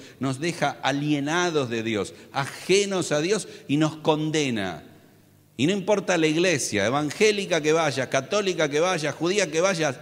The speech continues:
eres un pecador como yo lo soy y estás condenado al infierno.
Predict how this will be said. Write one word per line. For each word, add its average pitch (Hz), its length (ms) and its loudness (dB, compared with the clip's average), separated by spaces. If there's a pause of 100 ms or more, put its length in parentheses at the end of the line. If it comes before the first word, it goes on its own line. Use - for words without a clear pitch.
eres 202 560 2
un 202 220 -2
pecador 175 440 -2
como 160 220 0
yo 175 160 0
lo 165 140 0
soy 190 260 -2 (160)
y 143 80 -2
estás 180 280 -4
condenado 170 520 0
al 160 100 -2
infierno. 127 480 2